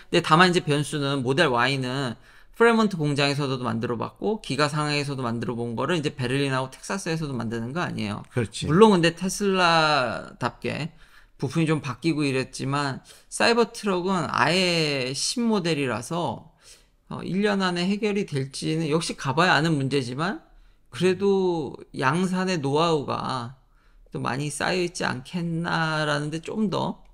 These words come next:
Speaker 1: 그러니까
Speaker 2: 음.
Speaker 1: 테슬라를 워낙 전 좋게 보니까. 근데 오래, 그렇게 오래 걸리지는 않을 것 같기도 하고요. 그리고 이제 최대 변수는 정말 도색 같은 거 안 하잖아요.
Speaker 2: 그렇지. 근데 내 생각에 테슬라가 지금 현재에서 또 한 번의 도약을 하는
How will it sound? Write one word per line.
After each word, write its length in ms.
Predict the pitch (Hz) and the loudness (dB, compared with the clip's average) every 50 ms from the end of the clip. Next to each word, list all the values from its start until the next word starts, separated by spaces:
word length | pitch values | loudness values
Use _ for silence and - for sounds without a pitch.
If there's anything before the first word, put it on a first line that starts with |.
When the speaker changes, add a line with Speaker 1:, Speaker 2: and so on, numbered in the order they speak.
| - - - | -20 -18 -10
Speaker 1:
그러니까 200 | - - - - | -10 -10 -8 -8
Speaker 2:
음. 40 | 208 | -8
Speaker 1:
테슬라를 320 | 233 - 277 262 254 233 | -4 -2 2 4 4 4
워낙 280 | 175 160 180 214 202 - | 4 4 2 0 0 0
전 220 | - 160 170 180 | 0 0 0 0
좋게 300 | 160 - 135 - - 190 | -2 -6 -8 -4 -4 -2
보니까. 640 | 165 139 139 135 143 147 - - 92 85 - 143 156 - - - | 0 0 -2 -2 -2 -4 -6 -6 -4 -4 -4 -4 -6 -8 -14 -6
근데 140 | - 185 - | 2 2 2
오래, 320 | - 143 135 160 190 214 | 4 6 6 8 8 6
그렇게 260 | 202 - 208 214 - | 6 4 2 4 6
오래 240 | 254 170 165 196 220 | 8 10 10 10 10
걸리지는 460 | 208 226 220 220 220 208 - 240 240 202 | 10 10 8 8 4 4 2 4 4 6
않을 360 | 143 143 170 190 202 202 202 - - - - - - - | 4 4 4 2 2 0 -2 -4 -14 -20 -20 -20 -20 0
것 160 | - 220 214 | 4 4 4
같기도 400 | 196 - 151 - - 175 165 190 | 4 0 -10 -6 -6 -4 0 0
하고요. 360 | 196 214 226 220 175 147 147 156 | 0 0 0 0 0 0 0 2
그리고 240 | 165 175 175 180 | 2 2 2 2
이제 280 | 170 156 131 143 147 - | 0 -2 -2 -4 -6 -6
최대 320 | - - - 269 277 262 214 | -6 -8 -6 -2 0 0 0
변수는 320 | 185 156 156 156 190 185 | 0 -2 -2 -2 -2 -4
정말 280 | 170 190 175 196 190 180 | -4 -2 -2 -2 -2 0
도색 320 | - 190 214 233 285 277 | 0 0 0 0 0 0
같은 260 | - 269 - - 339 | -2 -4 -2 -2 -2
거 100 | 359 349 | 0 0
안 140 | - - - 160 | 0 -2 0 0
하잖아요. 440 | 196 202 208 175 143 - - - | 0 0 0 -2 -2 -4 -6 -6
Speaker 2:
그렇지. 500 | - 226 185 156 - - - 208 190 185 - - - - - - - - - - - - | -6 -6 -6 -6 -10 -8 -6 -6 -6 -8 -10 -12 -20 -20 -20 -20 -20 -20 -20 -20 -14 -6
근데 420 | - 151 175 185 170 147 - - - - | -2 0 2 2 2 0 -2 -8 -18 -20
내 360 | - 185 202 131 113 135 143 151 | -14 -12 -8 0 4 4 4 4
생각에 560 | 151 170 160 143 135 131 127 143 160 156 156 | 4 2 2 4 2 2 2 2 0 0 0
테슬라가 600 | - 214 226 - - 185 160 139 127 123 135 139 | -2 -4 -4 0 0 2 2 2 2 2 0 -2
지금 260 | 135 139 135 131 127 | -2 -2 -4 -4 -4
현재에서 1080 | 131 151 170 160 156 139 135 127 117 104 104 104 104 101 - - 123 123 123 120 120 - | -2 -2 0 0 0 2 2 2 2 2 2 0 0 -2 -2 -4 -4 -2 -2 -4 -6 -4
또 80 | - 139 | -2 -2
한 200 | 135 139 135 123 | 0 0 0 0
번의 280 | 120 117 113 113 113 | 0 0 0 -2 -2
도약을 540 | - 117 120 113 113 113 107 101 104 104 107 | -2 -2 0 2 2 2 2 0 0 0 0
하는 420 | 117 117 110 107 107 104 104 104 | -2 -2 0 0 0 0 0 -2